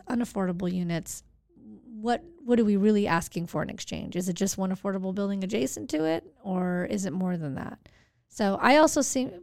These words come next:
I also think that we shouldn't be allowing, like, empty land, like, like, li-, land that people own and they just don't wanna do anything with it and it's sitting there.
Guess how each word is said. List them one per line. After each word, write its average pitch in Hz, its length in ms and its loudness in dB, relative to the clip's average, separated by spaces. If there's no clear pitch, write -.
I 247 180 2
also 262 280 4
think 226 320 -4
that 208 180 -4
we 220 100 -2
shouldn't 214 280 -2
be 208 100 0
allowing, 185 440 -2
like, 190 280 -8
empty 202 580 -4
land, 196 480 -4
like, 190 240 -2
like, 196 260 -4
li-, 214 160 2
land 220 300 4
that 208 100 0
people 214 280 -4
own 208 280 0
and 190 160 0
they 185 80 0
just 185 140 -4
don't 220 80 0
wanna 190 160 0
do 185 140 0
anything 196 300 -2
with 196 160 -2
it 196 100 0
and 180 120 -4
it's 160 120 -8
sitting 202 320 -2
there. 220 260 -2